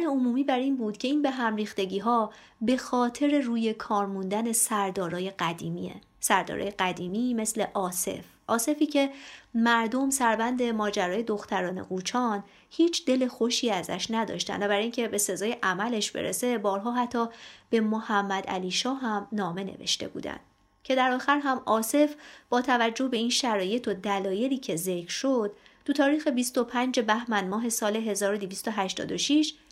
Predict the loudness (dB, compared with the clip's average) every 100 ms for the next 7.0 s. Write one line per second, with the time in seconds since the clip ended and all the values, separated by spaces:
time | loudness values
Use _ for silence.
0 | _ -2 0 0 0 0 -2 -2 -2 0
1 | 0 0 -2 -4 -6 -4 -6 -10 -6 -4
2 | -4 -8 _ _ _ _ _ -20 -20 _
3 | _ 2 4 4 2 2 4 4 2 2
4 | 2 2 0 2 0 0 0 0 2 0
5 | -2 -2 -2 -2 0 0 -2 0 -2 0
6 | -2 -2 -2 -2 -4 -4 0 2 0 -2